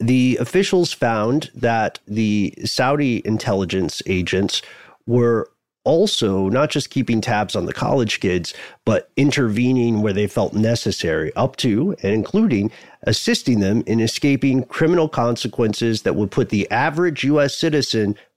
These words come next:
pretty much under the jail. Like, celebrities, the very wealthy, and politicians obviously have a function under a different justice system.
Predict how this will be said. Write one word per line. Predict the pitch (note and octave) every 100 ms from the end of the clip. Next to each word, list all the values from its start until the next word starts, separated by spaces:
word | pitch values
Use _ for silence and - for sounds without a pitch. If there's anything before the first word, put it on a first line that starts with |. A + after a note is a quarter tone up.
| -
pretty | - A#3+ A3 F#3+
much | E3+ D3+
under | C#3+ B2+
the | A2+ G#2+
jail. | G2+ D#2+ - - _ _
Like, | B2 A2+
celebrities, | - C#3+ D#3 D3 D3 C3+
the | A#2
very | G2+ A#2+ B2
wealthy, | G#2+ G#2+ G#2+ - G#2+ A2 -
and | G2 F#2+ G2 -
politicians | - A2 G2 - F#3+ - G2 G2 - - - -
obviously | C#3+ C#3+ C3 A#2+ - A2+ G#2 G2+
have | A#2 G#2+ G#2 G2+ F#2
a | G2+ G2+ G2 G2 - _
function | - C3+ B2 B2
under | A2 G#2
a | G2
different | F2+ - G2
justice | F2 F#2+ - E2+
system. | - - - C2+